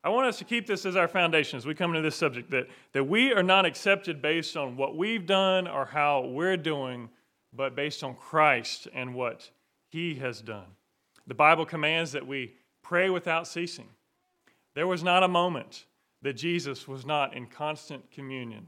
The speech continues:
with his Father, unless you want to count the cross, where the, the Father was, had turned his face away in Jesus, from Jesus and, and was turned towards him in judgment. But even then, Jesus was crying out to the Father.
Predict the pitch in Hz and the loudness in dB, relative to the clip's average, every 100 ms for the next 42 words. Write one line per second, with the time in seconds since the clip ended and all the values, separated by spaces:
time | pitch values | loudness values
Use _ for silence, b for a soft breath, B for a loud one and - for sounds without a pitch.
0 | 120 123 110 120 - 110 101 101 110 _ | -16 -14 -12 -14 -12 -12 -12 -16 -20 _
1 | _ _ B B - 135 160 175 160 156 | _ _ B B -6 -2 -2 -2 -2 -2
2 | 147 156 143 135 - 147 117 - 131 117 | -2 -2 -2 -6 -2 -2 -2 -6 -6 -6
3 | 113 b b - 120 - 160 160 156 139 | -6 b b -12 -12 2 8 8 8 4
4 | 131 123 113 - _ - 127 - 165 170 | 0 -2 -4 -12 _ -6 -6 0 2 2
5 | 156 147 160 156 156 151 147 143 135 113 | 0 -2 0 0 0 0 2 2 0 -4
6 | 127 117 123 - - 143 147 147 127 123 | -8 -8 -10 -12 -12 0 0 2 -2 -2
7 | 123 117 117 104 b b b _ 113 113 | -4 -6 -8 -10 b b b _ -10 -8
8 | 107 110 113 113 - 151 156 143 147 131 | -8 -10 -10 -10 -6 -2 -2 0 -2 -2
9 | 151 127 113 123 113 - - 131 190 196 | -4 -4 -4 -4 -4 -8 -6 -2 0 0
10 | 175 165 131 104 - _ _ _ _ - | 0 0 0 -4 -14 _ _ _ _ -14
11 | 143 156 147 139 147 123 - 139 131 123 | -8 -8 -8 -12 -16 -14 -8 -8 -8 -10
12 | - 113 101 120 110 | -14 -18 -14 -14 -14